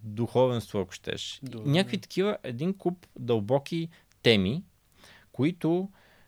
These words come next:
Speaker 1: ам, трябва да ги знаеш в супер дълбочина,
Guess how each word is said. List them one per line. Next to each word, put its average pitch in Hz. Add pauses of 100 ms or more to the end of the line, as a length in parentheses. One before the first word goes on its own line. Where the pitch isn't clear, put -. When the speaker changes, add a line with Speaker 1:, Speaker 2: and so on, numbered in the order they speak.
(180)
Speaker 1:
ам, 123 (140)
трябва 151
да 156
ги 123 (680)
знаеш 117
в 135
супер -
дълбочина, 98